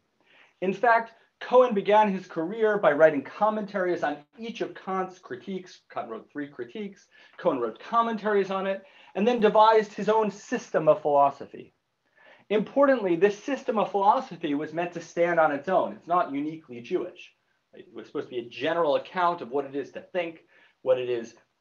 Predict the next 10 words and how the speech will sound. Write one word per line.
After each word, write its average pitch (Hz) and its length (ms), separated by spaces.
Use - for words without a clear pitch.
to 127 120
act 123 240
morally, 165 600
what 131 200
it 139 100
is 135 240
to 127 420
enjoy 120 360
something 117 360
artistically. - 760